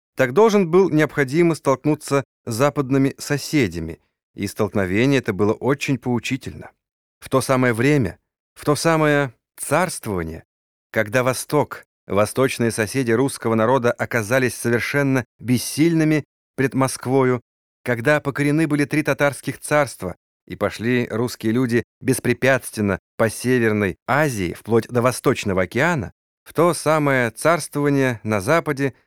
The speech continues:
страшные неудачи. На Западе борьба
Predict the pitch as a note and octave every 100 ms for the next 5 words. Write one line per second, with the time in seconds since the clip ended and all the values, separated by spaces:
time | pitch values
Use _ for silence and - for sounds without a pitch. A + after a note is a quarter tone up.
0 | _ - - C3 D#3 - C#3+ C3+ C3 A#2
1 | A2+ A2+ - D#2+ _ _ _ _ G2+ G2+
2 | A2 B2 A#2 G#2+ G#2 E2+ A2+ B2